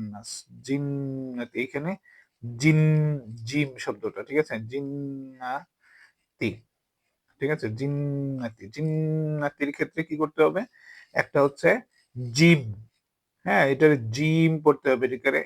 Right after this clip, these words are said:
এটারে জিমই পড়তে হবে, এটারে রা পড়া যাবে না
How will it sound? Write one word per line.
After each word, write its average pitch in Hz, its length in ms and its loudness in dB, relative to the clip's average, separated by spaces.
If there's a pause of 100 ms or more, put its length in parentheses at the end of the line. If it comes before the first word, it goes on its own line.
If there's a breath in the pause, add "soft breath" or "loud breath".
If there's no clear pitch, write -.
(140)
এটারে 151 300 4 (220)
জিমই 160 440 2
পড়তে 147 240 0
হবে, 127 220 4
এটারে 135 260 2 (640 soft breath)
রা 135 360 4
পড়া 147 360 8
যাবে 139 220 4
না 139 160 -6